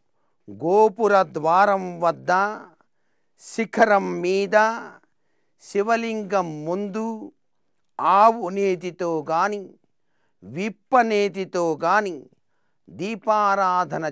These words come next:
చేసినటువంటి వారు ధన్యులై తీరతారు. కాబట్టి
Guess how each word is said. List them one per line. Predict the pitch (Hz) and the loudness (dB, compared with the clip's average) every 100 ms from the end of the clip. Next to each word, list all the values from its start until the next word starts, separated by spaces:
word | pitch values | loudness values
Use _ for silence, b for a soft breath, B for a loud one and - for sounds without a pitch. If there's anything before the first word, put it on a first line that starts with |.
| - | -6
చేసినటువంటి | 185 190 190 175 165 160 151 147 | -6 -4 -6 -4 -4 -6 -6 -6
వారు | 139 151 214 226 135 _ _ _ _ _ _ | -2 0 -2 -4 -14 _ _ _ _ _ _
ధన్యులై | 165 170 214 220 208 196 180 160 - | -8 -6 -4 -4 -2 -2 -2 -8 -10
తీరతారు. | 139 165 180 - 151 139 135 | -8 -4 -2 -2 -2 -2 -4
కాబట్టి | - 123 113 117 - 135 226 160 | -6 -6 -6 -8 -10 -12 -12 -16